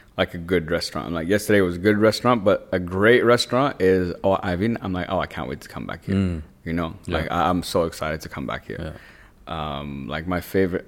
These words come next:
Speaker 1: like, I'm a huge, Chinese food is my favorite cuisine, by the
Speaker 2: Okay,
Speaker 1: way.
Speaker 2: yeah.
Speaker 1: Like, it's absolutely my favorite. I don't, I don't know the difference between, uh, Cantonese and, you know, non, uh, and, like,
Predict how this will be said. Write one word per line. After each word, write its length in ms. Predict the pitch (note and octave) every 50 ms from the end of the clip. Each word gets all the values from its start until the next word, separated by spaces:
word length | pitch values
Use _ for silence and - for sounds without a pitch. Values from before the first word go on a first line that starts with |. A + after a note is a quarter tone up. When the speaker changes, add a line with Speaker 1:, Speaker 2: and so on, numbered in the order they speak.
| -
Speaker 1:
like, 160 | F#2 F2+ - F#2+
I'm 120 | G2 G2
a 300 | F#2+ F2+ E2+ E2 - F#2+
huge, 640 | - - G#2+ G#2+ G#2+ G#2+ G#2 G2+ F#2+ F2+ E2+ - -
Chinese 320 | - - G2 A2 A2+ G2+
food 140 | - A#2 G#2+
is 80 | G#2 F#2+
my 120 | F#2+ F2+
favorite 280 | - G2 F#2 F2 F2 -
cuisine, 260 | F2 D2+ E2 D#2+ D2
by 140 | - - C2
the 60 | A#1+
Speaker 2:
Okay, 80 | B1 G1+ -
Speaker 1:
way. 60 | - - -
Speaker 2:
yeah. 60 | - C#2+
Speaker 1:
Like, 120 | D2 D2+
it's 240 | C#2+ E2 F2+ - - - - -
absolutely 420 | E2+ F#2 - - F#2 E2 D2 D2
my 100 | D2 C2
favorite. 300 | - - C2+ B1+ C2+ - -
I 100 | - F2+
don't, 180 | F2+ G2 G2+ - -
I 80 | G2+
don't 100 | G#2 A2
know 100 | A2+ A2+
the 80 | A2 G#2 F#2+ A2
difference 240 | - - G#2 G2
between, 500 | - F2+ - - G2+ F#2+ F#2 F#2 F2+ F2 - - - - - - - - - _ - -
uh, 180 | E2 D#2 C#2 - - - - _ _ -
Cantonese 760 | - - F#2 F2+ D#2+ - - E2+ F#2 G#2 G#2+ G#2+ G#2+ G2+ F#2+ - -
and, 300 | D2+ D#2 D2+ C#2+ D2 D2+
you 80 | D2+ D2
know, 260 | C#2 C2+ C2+ - - - -
non, 680 | - E2+ E2 E2+ F2 F#2 G2+ G#2+ G#2+ G2+ - - - D#2+
uh, 160 | D#2+ C#2 C2+
and, 140 | D#2 D2 C2+
like, 180 | C#2 C#2 D#2+